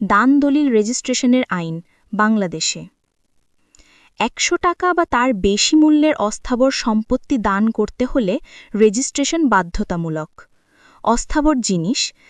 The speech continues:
যেমন টাকা, সোনা, আসবাবপত্র লিখিত দলিল ছাড়াই মৌখিকভাবে দান করা যায়, তবে প্রমাণ রাখা উত্তম। পিন সাত, দাদার দান নাতি নাতনিকে।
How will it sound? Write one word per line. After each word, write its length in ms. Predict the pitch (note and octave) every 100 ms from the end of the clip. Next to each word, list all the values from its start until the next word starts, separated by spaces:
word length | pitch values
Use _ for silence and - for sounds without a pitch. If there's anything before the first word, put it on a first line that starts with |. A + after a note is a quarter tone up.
| _ -
যেমন 340 | A3 G#3+ A#3+
টাকা, 600 | - G#3 F#3+ - G#3 D4 - _ -
সোনা, 600 | - - G#3 F#3 G3 C#4 - _ -
আসবাবপত্র 960 | A3 G#3+ B3 B3 - F3 _ - G#3+ - _ _ _ A#3
লিখিত 400 | C4 - D#4 F4+
দলিল 460 | B3+ B3 B3 D4
ছাড়াই 600 | - - A3+ A#3 C#4 A3+ - _ -
মৌখিকভাবে 720 | A3 B3+ - D4+ - E4 D#4
দান 300 | A#3 G3 G#3
করা 240 | A3 A3 G#3+
যায়, 320 | F#3+ E3 D4 - - -
তবে 220 | A#3 A3 B3
প্রমাণ 440 | B3 A3+ B3+ D#4
রাখা 280 | A#3 - -
উত্তম। 500 | A3+ - - D#3+ D3 F3 _ _ _ _ _ _
পিন 260 | - D4 D#4
সাত, 340 | - G#3+ D#3 - - _ _ -
দাদার 460 | G3+ G3+ G#3 C4+ D4
দান 180 | C#4+ D#4
নাতি 380 | C#4 G#3+ - B3
নাতনিকে। 640 | F#3 - - D#3+ D#3+